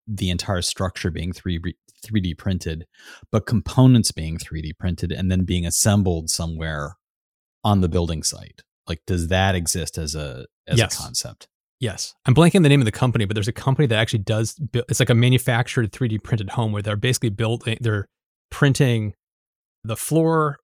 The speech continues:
Speaker 2: part of the walls, and the, the roo-, the ceiling, and then everything else is kind of, like, more standard materials that are using to finish it out, and then it's
Speaker 1: Mm-hmm.
Speaker 2: like, shipped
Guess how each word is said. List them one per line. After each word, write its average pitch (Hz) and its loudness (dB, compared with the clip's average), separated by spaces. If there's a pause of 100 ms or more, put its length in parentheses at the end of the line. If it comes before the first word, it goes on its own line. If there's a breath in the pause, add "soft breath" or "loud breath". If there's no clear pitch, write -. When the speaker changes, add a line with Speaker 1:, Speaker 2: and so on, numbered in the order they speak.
(140)
Speaker 2:
part 147 2
of 131 0
the 123 -2
walls, 127 -2
and 113 0
the, 110 -6
the 110 2
roo-, 113 0
the 113 -2
ceiling, 101 0 (580)
and 123 4
then 120 4
everything 123 2
else 117 -2
is 107 -6
kind 117 -2
of, 101 -4
like, 101 -6 (100)
more 113 2
standard 110 -2
materials 107 -6
that 123 -6
are 113 -2
using 110 -4
to - -8 (160)
finish 110 -4
it 107 -6
out, 107 -8 (100)
and 110 2
then 107 0
it's 104 0
Speaker 1:
Mm-hmm. 85 -2
Speaker 2:
like, - -10
shipped - -6